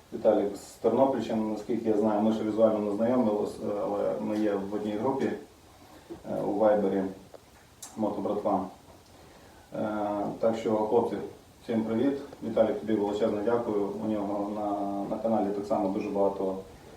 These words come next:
інформації про цей мотоцикл, досить багато інформації, тобто про обслуговування, про, е,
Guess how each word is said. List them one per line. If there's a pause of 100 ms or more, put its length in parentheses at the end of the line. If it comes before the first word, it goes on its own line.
інформації
про
цей
мотоцикл, (200)
досить
багато
інформації,
тобто
про
обслуговування, (120)
про, (840)
е,